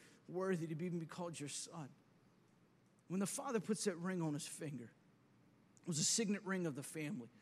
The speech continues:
would have the family seal. When they would go shopping in the market, they would show that ring and say, "It's on this account. It's on this account." When the father puts that ring back on his finger, I mean, he's telling him, "Son, you have access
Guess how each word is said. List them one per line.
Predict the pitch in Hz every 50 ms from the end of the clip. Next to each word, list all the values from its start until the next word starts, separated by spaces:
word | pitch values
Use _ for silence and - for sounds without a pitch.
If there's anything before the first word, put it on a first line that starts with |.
| - - - - - - - - - -
would | - 147
have | 175 170
the | 147 156
family | - - 165 165 160 151
seal. | 139 - - - 147 135 127 123 - - - - - - - - - - - - - - -
When | - 170
they | 190
would | 220 226 175
go | 202
shopping | - - - 254 240 226 - - 220 214
in | 214
the | 196
market, | 190 180 190 190 180 - 185 160
they | 180
would | 175 180 -
show | - - - 233 220 220
that | 202 190 151
ring | 160 165 190 190 175 160 156
and | 147 135
say, | - 170 160
"It's | 175 165 180
on | 170 151 143 120
this | - 180 160 -
account. | 156 139 - 127 127 113 107 - - - - - - - - - - - - - - - -
It's | 170 - -
on | 208 185 160
this | 135 185 180 - -
account." | 156 - - 135 110 - - - - - - - - - - - - - - - - - - - -
When | - 165
the | 156
father | 143 - - 214 233 190 185
puts | 175 - 208 190 -
that | 202 180 151
ring | 156 180 185 180 147
back | 151 151 156 -
on | 156 143
his | 143 139 -
finger, | - - 151 147 139 113 113
I | 123 - - - - - - - - - - - - - - - 160
mean, | 175
he's | 175 165
telling | - 196 180 165
him, | 151 139
"Son, | 127 - - 180 170 180
you | 175 165 165
have | 147 120 131
access | 139 139 185 208 - - - - 160 156 - - -